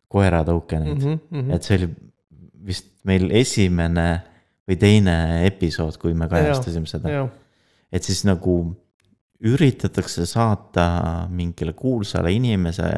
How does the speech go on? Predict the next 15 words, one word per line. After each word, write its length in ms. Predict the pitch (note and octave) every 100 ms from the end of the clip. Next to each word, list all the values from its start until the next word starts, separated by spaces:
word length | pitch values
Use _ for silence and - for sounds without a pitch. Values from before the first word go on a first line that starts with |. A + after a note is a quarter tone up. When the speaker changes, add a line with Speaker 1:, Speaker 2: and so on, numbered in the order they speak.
| E2
Speaker 1:
aadressile, 680 | B2 C#3+ - F#2+ - F2 F2 - - - _ -
et 100 | -
siis 160 | E2+ E2
näidata, 600 | F#2 F#2 G2 E2 - E2
et 160 | D#2+ -
see, 300 | E2+ E2 E2 - _ _ _ _ _ - F2
nagu 220 | E2+ D#2+
see, 100 | E2+ D#2+ G#2 _ _ _ D2+ F2
noh, 160 | D#2 F2 D#2 G2
projekt 320 | - F2 - E2
on 140 | D#2+
nagu 100 | D#2
päris 400 | E2+ E2 D2+ -
või 280 | E2+ D#2+ D#2
nii. 160 | D#2